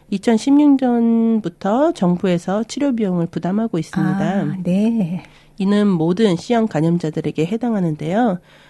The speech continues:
Speaker 1: 이렇게 높은 완치율의 치료제가 나온 만큼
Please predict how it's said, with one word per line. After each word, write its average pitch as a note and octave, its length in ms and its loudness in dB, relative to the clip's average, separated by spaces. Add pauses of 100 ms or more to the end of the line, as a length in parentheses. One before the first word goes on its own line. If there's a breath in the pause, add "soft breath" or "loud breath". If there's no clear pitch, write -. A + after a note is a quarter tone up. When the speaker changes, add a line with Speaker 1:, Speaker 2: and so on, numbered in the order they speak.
(160 soft breath)
Speaker 1:
이렇게 G#3+ 320 0
높은 F#3+ 560 0
완치율의 F3+ 640 0
치료제가 A3 480 -6
나온 D#3+ 300 -2
만큼 D#3+ 680 -4